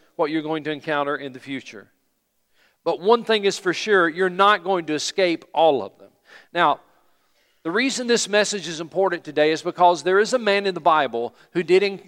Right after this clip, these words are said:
indeed encounter all three of those. He encountered sickness and sorrow and suffering.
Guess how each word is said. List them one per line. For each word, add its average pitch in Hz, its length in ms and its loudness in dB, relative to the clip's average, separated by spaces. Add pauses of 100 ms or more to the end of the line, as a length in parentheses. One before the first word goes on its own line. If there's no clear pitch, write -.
indeed 156 560 -6
encounter 156 640 -6
all 139 220 -2
three 135 300 -4
of 104 80 -10
those. 98 320 -10 (240)
He 175 180 -2
encountered 160 540 0
sickness 196 560 0
and 143 200 -12
sorrow 156 600 0 (460)
and 127 120 -10
suffering. 110 640 -4